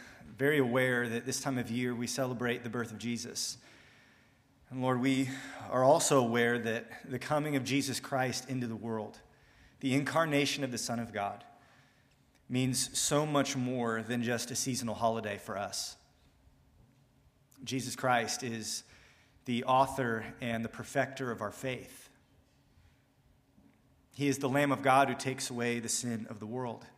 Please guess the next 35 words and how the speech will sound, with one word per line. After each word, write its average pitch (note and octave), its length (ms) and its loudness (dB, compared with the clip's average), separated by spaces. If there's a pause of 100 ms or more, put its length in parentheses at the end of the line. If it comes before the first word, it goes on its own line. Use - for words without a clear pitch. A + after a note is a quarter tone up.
(760)
He D3 120 2
is C3+ 140 2
the C3+ 80 0
light C3 400 4
who C3+ 180 -2
has B2 180 0
come C3+ 240 -4
into C#3+ 320 -4
the A2 80 -8
world. G2+ 380 -10 (1300)
He's C3+ 180 0
the C#3 60 -6
Messiah, C3 560 0
the A2+ 60 -6
King, A#2+ 400 -4
who A2+ 100 -6
comes B2+ 540 -2 (340)
to - 80 -6
drive C#3 340 8
out C#3 200 10
the C#3 60 0
darkness C3 520 4
and B2+ 100 0
defeat C3+ 380 -4
our A2 160 0
enemy. A2 460 -6 (520)
He's C3 200 0
the C3+ 100 0
living C#3 380 2
water. B2+ 400 6
He's C3 260 -2
the C#3+ 80 -6
bread B2+ 460 -4 (360)
of G#2+ 140 -14
life. A2+ 600 -8